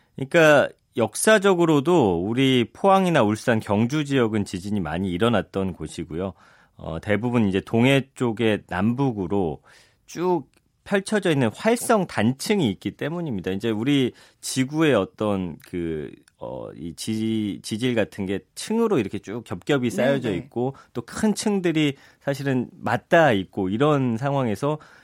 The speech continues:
Speaker 1: 이게 지-, 단층이 이제 안으로 밀려 들어가는 곳이 있고, 또 바깥으로 벌어지는 곳이
Speaker 2: 네.
Speaker 1: 있고 이렇거든요. 근데 이제 활성 단층이라고 하는 거는 가까운 시대에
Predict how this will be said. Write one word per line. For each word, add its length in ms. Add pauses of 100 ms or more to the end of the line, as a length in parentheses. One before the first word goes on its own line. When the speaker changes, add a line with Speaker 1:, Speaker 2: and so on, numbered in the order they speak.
(120)
Speaker 1:
이게 280
지-, 260 (120)
단층이 720
이제 340
안으로 720
밀려 300
들어가는 420
곳이 240
있고, 140
또 100
바깥으로 460
벌어지는 560
곳이 220
Speaker 2:
네. 80
Speaker 1:
있고 100
이렇거든요. 580 (560)
근데 140
이제 80
활성 400
단층이라고 720
하는 320
거는 460
가까운 920
시대에 720